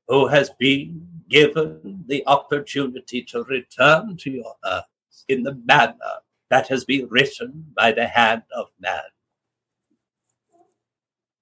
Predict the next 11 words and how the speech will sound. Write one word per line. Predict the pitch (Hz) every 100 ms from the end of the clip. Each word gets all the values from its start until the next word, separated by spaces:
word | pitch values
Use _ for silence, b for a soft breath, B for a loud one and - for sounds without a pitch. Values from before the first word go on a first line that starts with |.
| _ _ _
The | - 143
path | - 165 165 170 - _
of | 147 160 -
life | 123 120 95 - _ _ _
is | 120 123 - _ _
progression. | - 120 117 107 98 - - 85 _ _ _ _ _ _ _ _ _ _ _ _ _ _ _ _ _ _ _ _ _ _ _ _ _ _ _ _ _ _ _ _ _ _ _ -
If | 175 196 -
it | 175 170 -
is | 135 156 170 170 -
to | - 170 143
be | - 139 131 156 165